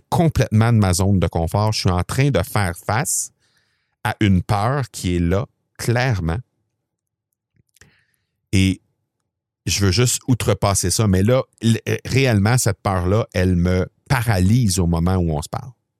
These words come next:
Et là, je présente la thématique.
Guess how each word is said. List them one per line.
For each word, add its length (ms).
Et 80
là, 120
je 80
présente 640
la 240
thématique. 640